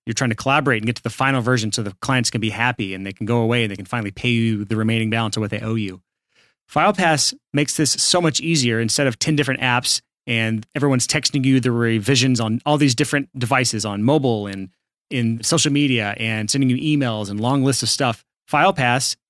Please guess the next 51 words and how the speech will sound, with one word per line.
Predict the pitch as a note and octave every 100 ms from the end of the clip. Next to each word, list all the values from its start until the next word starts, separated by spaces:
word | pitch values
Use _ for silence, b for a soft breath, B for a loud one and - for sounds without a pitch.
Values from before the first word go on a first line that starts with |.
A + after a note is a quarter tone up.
| _ _ _ _ -
is | C3+
all | - C#3+ D3
in |
one. | C#3 G#2 F2+ -
You | A2+
send | A2 D3+
them | D#3+
a | F3+
link, | D3 D#3 - _ _ _
their | B2 A#2+
entire | A#2 - D#3+ E3+ F3
project | F3 D#3+ C#3 C3
is | A#2+
in | A#2+
that | A#2 A2+
link, | G#2+ B2 _ _ _ _ -
and | A#2+
they | C3+
can | C3 A#2
leave | C3 C3 -
timestamped | - C#3+ D3 - C#3 C#3 _ -
revisions | C3+ C3+ A#2 G#2 G#2 - _ _
directly | A#2 A#2+ A#2+ B2+ B2
on | A2+ G#2
the |
tracks. | G2 B2+ C#3 F3+ - - _ _ _ _ _ _ _ _ _
So | - C#3+
you | A2+ B2+ D#3+
don't | E3
have | D3 C#3
to | C3
go | C3 C3
through | - B2+ A#2 A2+ - A2+
dozens | C3+ A#2 A2+
and | A2+
dozens | A#2 G#2+ G2+
of | G#2+
messages. | G#2+ G2 F#2+ F#2+ - _ _ _ C3+
Lossless | D#3+ F3 F#3+
streaming, | - F3 E3+ F#3+
we | D3+
don't | B2+ B2+
encode | B2 A2+ C#3
the | A#2
files. | - B2+ C#3+ D3
It | A#2+
streams | - C3+ A2+
exactly | G#2+ C3 B2+ C3+
what | B2
you | B2+
upload. | C3 C3+ E3 G3+